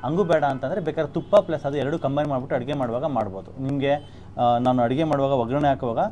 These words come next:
ಆ, ಇದನ್ನ ಹಾಕಿದರೆ ಶೇ-, ಶೇ-, ಆ, ತೆಂಗಿನಕಾಯಿ ಕೊಕೊನಟ್ ಆಯಿಲ್ ಹಾಕಿದರೆ ನಿಮಗೆ ಸ್ಮೆಲ್ ಬರುತ್ತೆ ಅಂತಂದರೆ ಅದಕ್ಕೆ ಒಂದು ಫಿಫ್ಟಿ ಪರ್ಸೆಂಟ್ ಕೊಕೊನಟ್ ಆಯಿಲ್, ಒಂದು ಫಿಫ್ಟಿ ಪರ್ಸೆಂಟ್ ತುಪ್ಪ, ಇಲ್ಲಾಂದರೆ ಕ-, ಹಂಡ್ರೆಡ್ ಪರ್ಸೆಂಟ್ ತುಪ್ಪನ ಹಾಕ್ಬಿಟ್ಟು ಒಗ್ಗರಣೆ ಮಾಡಿ ಮಾಡ್ಬೋದು.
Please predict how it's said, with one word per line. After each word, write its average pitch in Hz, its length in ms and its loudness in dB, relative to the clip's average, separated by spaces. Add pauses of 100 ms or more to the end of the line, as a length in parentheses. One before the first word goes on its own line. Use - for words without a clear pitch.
(340)
ಆ, 120 200 2
ಇದನ್ನ 151 280 4
ಹಾಕಿದರೆ 131 440 0
ಶೇ-, 123 200 -8
ಶೇ-, 131 240 -8
ಆ, 123 260 -2 (120)
ತೆಂಗಿನಕಾಯಿ 151 400 -2
ಕೊಕೊನಟ್ 143 360 -2
ಆಯಿಲ್ 135 160 4
ಹಾಕಿದರೆ 127 280 -4
ನಿಮಗೆ 123 380 -4
ಸ್ಮೆಲ್ 147 280 -4
ಬರುತ್ತೆ 135 280 -2
ಅಂತಂದರೆ 117 460 -4 (340)
ಅದಕ್ಕೆ 143 260 0
ಒಂದು 139 100 -2
ಫಿಫ್ಟಿ 156 180 -4
ಪರ್ಸೆಂಟ್ 156 240 -4
ಕೊಕೊನಟ್ 139 280 -4
ಆಯಿಲ್, 123 160 0
ಒಂದು 147 300 -4
ಫಿಫ್ಟಿ 139 220 -8
ಪರ್ಸೆಂಟ್ 147 300 -6
ತುಪ್ಪ, - 180 -6
ಇಲ್ಲಾಂದರೆ 139 340 -2
ಕ-, 104 80 -6
ಹಂಡ್ರೆಡ್ 139 300 -2
ಪರ್ಸೆಂಟ್ 160 240 -6
ತುಪ್ಪನ 147 260 -4
ಹಾಕ್ಬಿಟ್ಟು 127 360 -4
ಒಗ್ಗರಣೆ 131 280 -2
ಮಾಡಿ 123 200 -4
ಮಾಡ್ಬೋದು. 98 420 -6